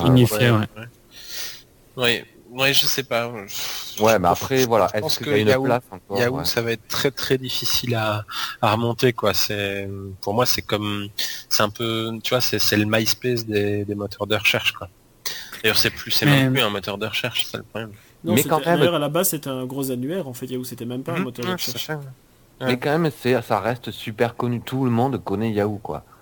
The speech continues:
Speaker 3: Donc, enfin,
Speaker 2: Mhm.
Speaker 3: il y a
Speaker 1: Hmm, est-ce que tout le
Speaker 3: quand
Speaker 1: monde
Speaker 3: même un
Speaker 1: connaît
Speaker 3: pot-
Speaker 1: Yahoo ou est-ce que
Speaker 2: Dans la jeune
Speaker 1: uniquement la
Speaker 2: génération, c'est
Speaker 1: génération
Speaker 2: pas très connu, hein. Franchement,
Speaker 1: Ouais,
Speaker 2: moi,
Speaker 1: c'est ce
Speaker 2: j'ai,
Speaker 1: que... je me disais.
Speaker 3: peut-être,
Speaker 2: j'ai,
Speaker 3: euh,
Speaker 2: j'ai des, hum,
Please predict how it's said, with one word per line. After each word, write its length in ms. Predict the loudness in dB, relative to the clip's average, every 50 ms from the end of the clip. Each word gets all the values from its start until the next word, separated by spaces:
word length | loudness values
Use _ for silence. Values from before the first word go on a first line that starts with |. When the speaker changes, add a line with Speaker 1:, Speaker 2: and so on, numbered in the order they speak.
| -20 _ _ _ _ -8 0
Speaker 3:
Donc, 300 | 2 4 4 2 0 -6 -6
enfin, 260 | -2 0 2 2 0
Speaker 2:
Mhm. 260 | -2 -4 -8 -8 -12 -14 -18 _ _ -8 2 6
Speaker 3:
il 100 | 8 8
y 20 |
a 80 | 8 8
Speaker 1:
Hmm, 40 | 8 6
est-ce 140 | 4 4 4
que 80 | 4
tout 120 | 6 8 8
le 60 | 10
Speaker 3:
quand 40 | 10 10
Speaker 1:
monde 80 | 8
Speaker 3:
même 20 | 8
un 40 | 6
Speaker 1:
connaît 180 | 6 6 6
Speaker 3:
pot- 60 | 6 6
Speaker 1:
Yahoo 180 | 6 6 6 6 6
ou 80 | 6 6
est-ce 160 | 4 4 4
que 200 | 4 6 6 6 4 2 -4 -4 0
Speaker 2:
Dans 120 | 2 2 4
la 120 | 4 4
jeune 180 | 6 6 6 4
Speaker 1:
uniquement 160 | 4 2 2
la 60 | 2
Speaker 2:
génération, 360 | 4 4 4 2 2 0 0 0
c'est 60 | 2 2
Speaker 1:
génération 280 | 2 2 2 0 -4
Speaker 2:
pas 40 | -6
très 180 | -4 -2 -2 -2
connu, 360 | -2 -2 -4 -4 -4 -6 -6 -8
hein. 80 | -10 -12 -14
Franchement, 380 | -12 -4 -2 -2 0 0 0
Speaker 1:
Ouais, 40 | 0
Speaker 2:
moi, 120 | 2 0 0 2
Speaker 1:
c'est 100 | 2 2
ce 40 | 2
Speaker 2:
j'ai, 120 | 2 2
Speaker 1:
que... 240 | 2 2 2 0 0 -4 -8 -8
je 100 | -4 -2
me 100 | 0 0
disais. 280 | 0 0 0 0 0 -2 -4 -12 _ _ -4
Speaker 3:
peut-être, 180 | -4 -2 0
Speaker 2:
j'ai, 120 | 0 0 0
Speaker 3:
euh, 120 | -2 -4 -2
Speaker 2:
j'ai 180 | -2 -2 -2 -2
des, 360 | -2 -2 0 0 0 0 0 -2
hum, 380 | -4 -6 -8 -8 -10 -10 -12